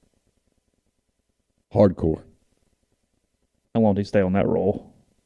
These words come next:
Speaker 1: Uh, a couple years.
Speaker 2: Yeah.
Speaker 1: Tom Murphy was in Mobile for a long time. Tom's great. One of the, the best guys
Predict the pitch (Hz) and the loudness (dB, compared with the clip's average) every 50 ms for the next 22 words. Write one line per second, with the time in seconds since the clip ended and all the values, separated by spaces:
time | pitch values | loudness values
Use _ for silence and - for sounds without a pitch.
0 | _ - - - 143 147 151 151 151 - - - - - 110 104 110 117 117 - | _ -18 -8 -4 -2 0 0 0 0 0 0 -2 0 2 2 2 2 0 -2 -6
1 | - - _ - 107 104 101 95 92 - _ _ - 104 104 117 113 101 104 120 | -14 -16 _ -4 -2 -2 -2 -2 -4 -10 _ _ -4 0 2 2 4 6 6 6
2 | 117 - 123 123 120 117 110 117 117 113 113 120 117 113 120 120 123 123 120 113 | 6 4 2 2 2 0 -2 -2 -2 2 4 4 6 6 6 6 6 4 2 0
3 | 120 120 117 113 117 120 120 - 123 117 120 120 123 - 107 104 104 113 95 82 | 0 2 4 4 4 2 4 2 2 2 2 0 0 -2 -2 0 0 0 0 0
4 | - 82 92 104 104 87 - - _ _ _ _ _ _ _ _ _ _ _ _ | 4 6 6 6 6 4 2 -4 _ _ _ _ _ _ _ _ _ _ _ _
5 | _ _ - 98 104 104 82 90 78 - - - - - - - 95 92 - 113 | _ _ 0 2 2 2 2 0 -2 -4 -10 -16 -18 -16 -14 -16 -16 -2 4 6
6 | 117 120 107 90 107 113 107 - - 101 92 92 92 90 87 - | 6 6 6 6 4 4 2 2 0 0 2 2 2 0 0 -2